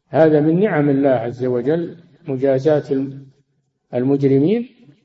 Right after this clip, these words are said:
هذا من نعم الله أنه لا يتركهم بدون جزاء وبدون حساب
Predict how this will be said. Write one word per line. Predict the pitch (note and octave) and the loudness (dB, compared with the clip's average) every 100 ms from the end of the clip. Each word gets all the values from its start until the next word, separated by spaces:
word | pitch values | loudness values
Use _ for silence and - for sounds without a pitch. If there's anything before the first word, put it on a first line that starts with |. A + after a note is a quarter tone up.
| _ C3 | _ -10
هذا | A2+ C3+ | -4 -2
من | D#3+ F#3 | 0 -2
نعم | E3 C#3+ C#3+ | -2 -2 0
الله | C#3+ D3 C#3+ C#3+ C#3+ C#3+ _ C#3 | 0 -2 -6 -14 -18 -20 _ -14
أنه | A2+ B2+ C#3+ | -6 -2 0
لا | E3 E3 | 2 2
يتركهم | D#3+ E3 D#3+ E3 C#3 C#3+ C#3+ - _ - | 0 0 0 0 0 -2 -8 -20 _ -8
بدون | D3 D3 D3+ C#3 | -4 0 0 0
جزاء | C3+ C3+ C#3+ C#3 C#3 C#3+ C#3 D3 - _ D3+ | 0 0 0 -2 -6 -18 -20 -20 -20 _ -10
وبدون | C3 C3+ D3+ D3 C#3+ | -8 0 2 2 0
حساب | C#3 C3+ D3+ C#3 C3+ | -4 0 2 2 -2